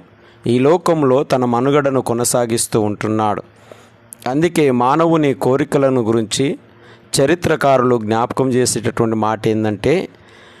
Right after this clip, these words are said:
ఇది కోరికల పుట్ట లాంటిది. అనగా, ఒకటి నెరవేర్చబడిన కొలది మరొకటి ఉద్భవిస్తూనే ఉంటది. తృప్తి అనేది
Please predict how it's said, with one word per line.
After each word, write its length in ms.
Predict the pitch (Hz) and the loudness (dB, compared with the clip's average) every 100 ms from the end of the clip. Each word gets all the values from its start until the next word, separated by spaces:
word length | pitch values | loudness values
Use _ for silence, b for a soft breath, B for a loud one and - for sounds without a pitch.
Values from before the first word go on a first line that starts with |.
| B B - | B B -2
ఇది 300 | 127 131 127 | 0 2 0
కోరికల 840 | - - 151 175 170 160 147 123 117 - | 0 2 4 2 2 2 4 2 0 -2
పుట్ట 200 | 117 110 | -4 0
లాంటిది. 680 | 135 123 117 113 101 98 - - - - - - - | 2 2 0 -2 -2 -2 -4 -16 -20 -20 -20 -10 -4
అనగా, 480 | 131 156 139 110 160 - b b b b b b 165 | -2 2 2 2 0 -10 b b b b b b -2
ఒకటి 260 | 151 170 156 | 0 0 2
నెరవేర్చబడిన 920 | 135 156 170 185 160 185 156 151 156 | 2 4 2 0 0 0 0 0 0
కొలది 400 | 156 143 135 185 | 0 0 0 0
మరొకటి 540 | 151 143 175 185 147 | 2 2 2 0 2
ఉద్భవిస్తూనే 760 | 135 120 147 160 156 - 156 135 | 0 0 0 2 0 0 2 2
ఉంటది. 540 | 123 110 113 98 87 - - - B B B B - - | 0 0 -2 -2 -4 -10 -20 -20 B B B B -16 -2
తృప్తి 440 | 160 170 - 202 | -2 -2 0 2
అనేది 580 | 175 151 156 151 160 - | 2 4 2 2 0 0